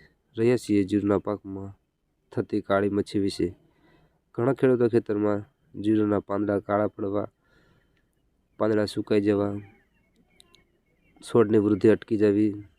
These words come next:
અને ઉત્પાદન ઘટી જવું. જો તમે પણ આ સમસ્યાની પરેશાન છો, તો આ વીડિયોમાં અંત સુધી જરૂર જોજો.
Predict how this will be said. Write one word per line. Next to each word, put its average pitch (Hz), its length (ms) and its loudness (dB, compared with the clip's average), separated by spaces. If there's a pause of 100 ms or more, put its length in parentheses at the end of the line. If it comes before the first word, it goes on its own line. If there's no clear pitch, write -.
અને 123 220 2
ઉત્પાદન 107 520 0 (400)
ઘટી 113 300 0
જવું. 90 240 0 (1040)
જો 123 160 4
તમે 147 240 6
પણ 139 260 -2
આ 131 120 2
સમસ્યાની 113 600 2
પરેશાન 101 400 -2
છો, 113 120 2 (480)
તો - 100 -8
આ 104 180 2
વીડિયોમાં 101 440 2
અંત 98 120 0
સુધી 101 340 -2 (420)
જરૂર 113 420 2
જોજો. 95 320 -2